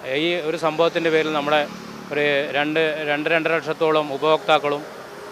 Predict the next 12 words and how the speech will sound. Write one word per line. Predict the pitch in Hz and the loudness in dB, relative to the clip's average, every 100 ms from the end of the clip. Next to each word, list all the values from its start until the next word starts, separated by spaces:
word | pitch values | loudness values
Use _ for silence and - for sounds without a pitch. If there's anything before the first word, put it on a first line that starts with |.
| 139 139 | -4 -2
കണ്ണൂർ | 139 147 | 0 0
ജില്ലയിലെ | 143 147 151 | 0 0 0
ഉപഭോക്താക്കൾ, | 135 143 147 147 135 143 | 2 0 2 0 2 4
ആശുപത്രികൾ, | 131 135 147 143 139 135 135 | 6 4 2 -4 -2 -2 -2
മറ്റ് | 135 135 | -2 -2
ഓഫീസുകൾ | 135 135 131 135 131 | -2 -2 -4 -2 0
എല്ലാം | 131 139 | 2 0
പ്രവർത്തനങ്ങൾ | 135 127 127 123 135 131 131 - - - - - | 0 -2 -2 -2 -6 -6 -8 -10 -18 -20 -14 -4
നിലക്കുന്ന | 123 139 143 143 | -2 -2 -2 0
ഒരു | 139 | 0
അവസ്ഥയാണ് | 139 120 120 - 139 123 | 0 0 -2 -4 -4 -2
ഉണ്ടായിട്ടുള്ളത്. | 113 117 110 92 | -2 -2 -4 -12